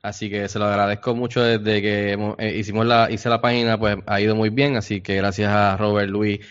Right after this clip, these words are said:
Katy y un saludo a los Patreons como de costumbre que pagan el nivel, eh, este, no me recuerdo qué nivel es, pero Alex Benavides, Rafi Rivera, Sammy Amil, Pro Billboards, Gerald Davison, Hotel Casablanca,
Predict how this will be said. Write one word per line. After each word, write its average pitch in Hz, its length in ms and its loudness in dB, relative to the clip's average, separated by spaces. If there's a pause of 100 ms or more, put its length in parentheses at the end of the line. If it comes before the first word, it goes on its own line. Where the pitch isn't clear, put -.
(220)
Katy 104 420 2 (240)
y 170 380 4
un 123 160 -6
saludo 123 380 4
a 123 40 4
los 113 120 2
Patreons 120 360 -2
como 117 180 -2
de 117 80 0
costumbre 120 540 0
que 101 180 -4
pagan 101 360 -2
el 107 160 -4
nivel, 104 400 -2 (340)
eh, 95 760 -4
este, 98 500 -2
no 104 80 -2
me 107 80 4
recuerdo 110 240 4
qué 107 80 2
nivel 110 220 4
es, 127 120 2
pero 127 400 4 (220)
Alex 123 280 2
Benavides, 143 760 2
Rafi 120 340 -2
Rivera, 131 580 0
Sammy 120 300 -4
Amil, 139 500 -4
Pro 120 180 0
Billboards, 135 640 0
Gerald 113 320 0
Davison, 131 480 0
Hotel 107 220 -6
Casablanca, 135 760 -2